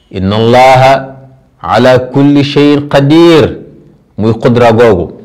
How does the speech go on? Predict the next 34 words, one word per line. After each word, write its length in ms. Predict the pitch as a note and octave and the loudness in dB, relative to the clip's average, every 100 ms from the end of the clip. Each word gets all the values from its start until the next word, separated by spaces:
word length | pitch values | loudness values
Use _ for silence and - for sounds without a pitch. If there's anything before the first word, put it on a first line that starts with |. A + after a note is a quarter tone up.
| - _ _ - | -20 _ _ -12
Yàlla 640 | F#2+ G#2 A2 A#2 A#2+ B2+ | -6 -2 0 0 0 0
ku 180 | B2 B2 | -2 -4
am 300 | A2 C3 C#3+ | -2 -2 -2
kattan 400 | - - C#3+ B2+ | -4 -2 -2 0
la. 120 | F#2+ E2 - - - _ _ _ | -4 -6 -16 -20 -20 _ _ _
Inna 220 | G2+ G#2+ | -8 -4
Allaha 560 | A#2 B2 C3 C3 C3 C#3 | 0 2 2 2 2 0
bi 240 | B2 C3+ | 0 -4
kulli 320 | - D#3+ D#3+ D#3+ | -2 -2 0 -2
shay'in 440 | - E3 D#3 D3+ | 0 -2 0 -2
alim. 560 | C#3+ C#3+ C#3 C3 F#2+ - - - - _ _ _ | -2 0 2 0 -2 -8 -20 -20 -20 _ _ _
Yàlla 600 | - G#2 A#2+ C3 C3+ C#3 | -8 -2 0 2 2 0
mbir 200 | C#3 D3+ | 2 2
moo 360 | D#3 D#3 E3+ F#3+ | 2 0 0 0
si 140 | F#3+ E3 | 0 0
gis 160 | F3 F#3 | 0 0
rek 360 | E3+ E3 - - - _ _ | 0 0 -6 -20 -20 _ _
am 140 | C#3 D3 | -4 -2
na 60 | C#3 | -2
ci 80 | C#3 | -4
xam-xam. 540 | - C3 - A2 F2 | -2 -4 -2 -2 -4
Kon 140 | - A2 | -6 -4
ilmu 440 | G#2 B2+ C#3+ C#3+ | -2 0 2 2
googu 300 | C3+ D3 D3 | 2 2 2
mi 140 | D3+ E3 | 2 0
ngi 80 | E3+ | 0
ci 80 | |
moom. 360 | F3 E3+ A2+ E2 - - - - - | 0 0 0 -4 -14 -20 -20 -18 -2
Kon 180 | C#3 | 2
yii 260 | D3 F3+ G#3 | 4 4 4
day 180 | E3+ E3 | 4 2
firndeel 480 | - G3 F#3+ E3+ C#3+ | 2 2 4 2 2
ne 160 | C#3 | 0
Yàlla, 640 | C#3 D#3 C3+ C3 F3 - | 2 2 2 2 0 -2